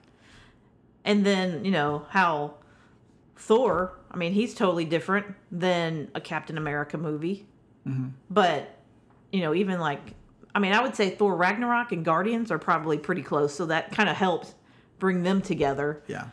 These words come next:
Speaker 1: But, um, I mean, it's, they, it was a, it's a big movie.
Speaker 2: Mm-hmm.
Speaker 1: And,
Speaker 2: Yeah.
Speaker 1: and,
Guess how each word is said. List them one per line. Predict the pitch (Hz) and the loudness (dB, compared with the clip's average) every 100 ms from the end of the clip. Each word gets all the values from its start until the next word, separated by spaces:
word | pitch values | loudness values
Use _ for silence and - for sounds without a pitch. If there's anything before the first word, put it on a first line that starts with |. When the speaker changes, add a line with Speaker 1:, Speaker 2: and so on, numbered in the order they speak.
| - - - | -20 -20 -2
Speaker 1:
But, | 185 165 - - | 0 2 -2 -2
um, | 180 135 190 - - _ _ _ _ _ _ _ _ _ - | 0 0 -4 -12 -20 _ _ _ _ _ _ _ _ _ -2
I | |
mean, | 214 185 | 0 0
it's, | 262 269 | -2 -6
they, | - 160 - - - _ _ _ - - - - _ - - | -4 -4 -4 -18 -20 _ _ _ -20 -20 -20 -20 _ -20 -6
it | 302 | -2
was | 330 | 0
a, | 190 165 | -2 0
it's | 220 226 | -2 0
a | 190 | 4
big | 220 180 | 4 4
movie. | 180 175 139 123 - - | 0 0 -2 -8 -12 -8
Speaker 2:
Mm-hmm. | 143 131 - _ _ _ _ 208 | -6 -6 -12 _ _ _ _ 2
Speaker 1:
And, | 208 180 151 147 | 2 2 0 0
Speaker 2:
Yeah. | 135 - - | -4 -4 0
Speaker 1:
and, | 208 196 190 165 110 - | 2 2 0 -4 -8 -16